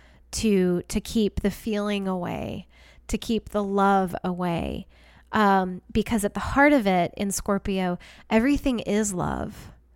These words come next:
and everything is, uh, because what, okay, I might get emotional. Um, what all Scorpio wants to do is transform and transmute.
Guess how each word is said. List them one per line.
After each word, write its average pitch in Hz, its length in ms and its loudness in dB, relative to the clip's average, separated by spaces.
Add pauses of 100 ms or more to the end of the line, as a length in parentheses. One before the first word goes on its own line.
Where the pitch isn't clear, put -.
(360)
and 214 280 2
everything 220 720 2 (100)
is, 196 720 -2 (380)
uh, 208 240 0
because 240 440 0 (400)
what, 285 420 2 (420)
okay, 196 280 -4
I - 80 -8
might 185 260 -8
get 196 120 -6
emotional. 208 460 -6 (600)
Um, 226 440 2 (1000)
what 269 680 2 (2750)
all 302 360 6
Scorpio 294 520 2
wants 240 280 0
to 254 80 -2
do 214 320 0
is - 140 -6
transform 202 680 -2
and 190 140 -6
transmute. 190 720 -6